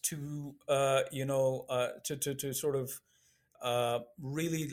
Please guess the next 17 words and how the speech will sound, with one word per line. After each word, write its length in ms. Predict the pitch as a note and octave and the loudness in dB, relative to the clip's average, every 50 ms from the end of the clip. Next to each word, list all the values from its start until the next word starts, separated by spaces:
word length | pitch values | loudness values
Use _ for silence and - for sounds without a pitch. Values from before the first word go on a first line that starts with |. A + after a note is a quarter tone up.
| C3 - _ | -8 -12 _
look 240 | D3+ C#3+ D#3 D3+ - | 2 2 4 6 4
at 160 | D3+ C#3 C#3 | 4 4 4
this 200 | C#3+ C#3+ C3+ - | 2 2 2 2
in 100 | C#3 C3 | 0 0
a 80 | B2+ - | -2 -2
far 340 | - - - C#3+ C3+ C#3 | 0 2 4 4 4 4
more 300 | C3+ C3+ C3 C3 B2+ B2 | 2 2 4 4 4 4
nuanced 580 | C3 C3+ D3 D#3+ D3 C3+ C3+ C3+ B2 - - - | 2 0 -2 0 0 2 2 0 0 -2 -4 0
way, 460 | C3 C#3 D#3+ D#3 C#3+ C3+ B2+ B2 - - _ - - - _ _ _ _ - | 4 6 8 8 8 6 4 2 -2 -10 _ -20 -20 -20 _ _ _ _ -2
uh, 400 | C3 C3 C3 C3 C3 B2+ B2+ C3 C3 - - _ _ _ _ _ _ _ _ _ _ _ D#3+ | 2 4 6 6 6 6 6 4 2 -2 -10 _ _ _ _ _ _ _ _ _ _ _ -12
there 200 | C#3+ C#3+ D#3+ D#3 | 0 2 4 4
will 140 | D#3 D#3 D3 | 4 2 0
be 100 | D#3 D#3 | 0 6
those 460 | C#3 D#3 D3+ D#3 D#3+ D#3+ D#3+ C#3+ B2+ | 8 10 10 12 10 8 6 2 0
who 100 | - C#3+ | 0 4
would 160 | C#3 D3 C#3+ | 6 6 6
argue 640 | C3+ D3+ F3 F#3+ F#3 - D3 A#2+ A2+ A2+ B2 D3+ E3+ | 8 10 8 8 8 6 2 -2 -2 -2 -4 -6 -6